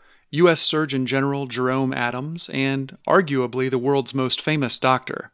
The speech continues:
Mehmet Oz. The results were pretty striking. Among the general public, Doctor Adams was mentioned a hundred and twenty thousand times this year, Doctor Topol, a hundred and fifteen thousand times,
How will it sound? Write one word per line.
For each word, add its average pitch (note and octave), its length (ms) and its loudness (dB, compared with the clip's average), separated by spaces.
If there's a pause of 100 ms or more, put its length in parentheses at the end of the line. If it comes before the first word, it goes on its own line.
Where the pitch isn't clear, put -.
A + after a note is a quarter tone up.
(140)
Mehmet B2+ 380 0
Oz. A#2 500 -6 (1000)
The C#3+ 80 2
results A3 320 4
were D3+ 80 0
pretty D3 240 -4
striking. B2 580 -2 (400)
Among F#3 240 6
the F#3+ 80 6
general D3 320 2
public, - 540 -6 (180)
Doctor D3+ 300 2
Adams D#3+ 420 0
was C3 140 -6
mentioned B2+ 400 -4
a C3+ 40 -8
hundred E3+ 360 -6
and C#3+ 120 -4
twenty D3 300 -4
thousand B2 520 -4
times A2+ 480 -8
this - 280 -4
year, C3 260 -4 (560)
Doctor C#3+ 280 2
Topol, D3+ 500 -4 (240)
a - 80 -2
hundred C3+ 260 0
and C3 160 -2
fifteen D3+ 520 -2
thousand B2 400 -6
times, - 500 -10